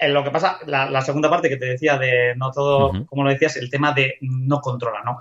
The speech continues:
Speaker 1: Eh, afortunadamente
Speaker 2: Sí.
Speaker 1: para, para el inversor en particular,
Speaker 2: Sí.
Speaker 1: la regulación, aunque a veces siempre, y yo que soy de, de la escuela económica liberal, siempre decimos que la regulación es mala, pero, bueno, para el inversor particular,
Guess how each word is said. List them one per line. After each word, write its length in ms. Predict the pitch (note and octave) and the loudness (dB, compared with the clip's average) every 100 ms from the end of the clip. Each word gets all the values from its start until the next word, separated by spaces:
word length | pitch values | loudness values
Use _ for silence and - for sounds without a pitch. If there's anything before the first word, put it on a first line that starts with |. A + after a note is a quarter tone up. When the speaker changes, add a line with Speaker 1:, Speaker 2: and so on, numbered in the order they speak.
| A2+ | -8
Speaker 1:
Eh, 100 | A#2 - | -8 -4
afortunadamente 760 | C3 B2+ A#2+ C#3 C#3+ D3 C#3+ | -4 -2 2 4 6 4 2
Speaker 2:
Sí. 60 | C3+ | 0
Speaker 1:
para, 260 | B2+ B2 | 2 2
para 140 | A#2+ A#2 | 0 0
el 80 | A#2+ | -2
inversor 640 | A#2+ A#2+ - B2+ B2 B2 | -2 -4 0 2 4 0
en 80 | A#2 | -2
particular, 540 | A#2+ B2+ C3 C3+ D#3 - - - - _ | -4 -2 0 2 0 -4 -20 -20 -20 _
Speaker 2:
Sí. 160 | - - | -6 0
Speaker 1:
la 120 | B2+ C3 | 2 2
regulación, 720 | B2+ B2+ C3 E3 D#3+ - - - | 2 2 2 2 2 -2 -12 -20
aunque 260 | B2+ B2 | -16 -10
a 360 | - - - - | -10 -10 -10 -6
veces 360 | B2+ C#3 B2 - - A#2+ - | -2 -2 -2 -8 -12 -14 -12
siempre, 720 | - C3 B2 A#2+ A#2+ A#2+ B2+ C3 | -2 0 2 2 2 -6 -10 -12
y 120 | A2+ | -2
yo 140 | C3+ | 0
que 80 | C3+ | 0
soy 180 | B2 B2+ | -2 0
de, 240 | A#2+ A#2 - | 0 0 -6
de 400 | A#2+ B2 A#2 B2 | -12 -12 -4 0
la 80 | A#2 | 0
escuela 400 | - C3 B2 A#2+ | 0 2 4 4
económica 400 | A#2+ B2 B2 B2 | 2 0 0 0
liberal, 400 | A#2+ A#2+ C#3+ C#3+ | 2 4 4 2
siempre 220 | C3+ B2+ | 0 0
decimos 240 | B2+ C3 - | 0 -4 -4
que 60 | |
la 100 | A#2+ | -4
regulación 560 | A#2+ C3 - C#3 C3+ B2+ - _ | -2 -4 -2 0 0 -2 -8 _
es 160 | C#3 | -2
mala, 240 | C#3+ D3 D#3 | 2 2 2
pero, 220 | B2 - C3+ | 0 -2 -8
bueno, 220 | A#2+ B2 | -12 -10
para 160 | B2 A#2+ | -8 -6
el 80 | A#2 | -6
inversor 400 | A#2 A#2 - C3 | -6 -4 -2 -2
particular, 460 | C3+ B2+ C3 C#3 | 0 0 0 0